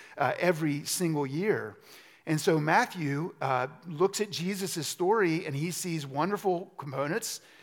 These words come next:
and he sees awkward components, and he lays it all out there. And part of what Matthew is doing is he's revealing to us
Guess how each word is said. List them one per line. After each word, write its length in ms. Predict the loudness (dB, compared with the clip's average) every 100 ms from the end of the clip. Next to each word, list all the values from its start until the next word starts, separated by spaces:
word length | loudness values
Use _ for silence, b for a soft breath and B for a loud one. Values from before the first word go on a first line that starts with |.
| B B
and 160 | -2 0
he 160 | 0 -2
sees 420 | -4 -4 -6 -4 -4
awkward 520 | -4 0 -2 -2 -10 _ -12
components, 640 | -10 -8 -12 -12 -14 -14 _ b b b -6
and 120 | -2
he 80 | 4
lays 260 | 4 4
it 60 | 2
all 160 | 2
out 220 | 2 0 -4
there. 260 | -8 -10 -20 b b b b
And 120 | 0
part 200 | 6 6
of 60 | 6
what 80 | 4
Matthew 380 | 4 2 0
is 100 | -2
doing 340 | 0 0 0 0
is 120 | -2
he's 180 | -4 -4
revealing 460 | -4 0 2 2
to 120 | 4 2
us 300 | 2 0